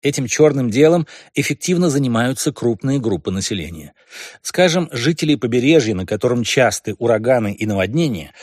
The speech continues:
по сути, субсидирует государство, то есть налогоплательщики. После урагана эти люди изображают жертв перед телекамерами.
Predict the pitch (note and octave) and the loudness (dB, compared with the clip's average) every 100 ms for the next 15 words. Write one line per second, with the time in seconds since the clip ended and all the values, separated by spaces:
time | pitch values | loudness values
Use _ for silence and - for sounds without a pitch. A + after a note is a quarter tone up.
0 | - - F3 A#3 G#3+ G3 F3+ - C#3+ D3 | -6 -2 0 -2 -2 -2 -2 -4 -2 0
1 | D3+ D3+ - C3+ - D#3 C3 - - - | 2 2 0 -6 -4 -2 -4 -4 -10 -18
2 | - _ A2 C3+ - - C3+ G#2 E2 E2 | -20 _ 0 0 -2 -4 -2 0 -2 -2
3 | D3 D#3+ E3+ - F2 - - _ _ _ | 0 0 -2 -4 -8 -14 -20 _ _ _
4 | _ G#3 G3+ E3+ C3 C#3 C3+ E3 F#3 F3+ | _ 0 0 0 2 2 2 2 2 2
5 | E3 B2 B2 D#3+ F#3+ F3 - B2+ A#2+ A#2 | 0 -2 -2 0 0 -2 -2 -2 0 0
6 | A2+ C#3+ D3 - G2+ G#2+ B2 - - C3 | 2 2 2 -2 -2 0 0 -4 -8 -4
7 | B2+ - D#3+ E3 D#3+ G2 D2+ D2 | -4 -2 -2 0 0 -2 -6 -18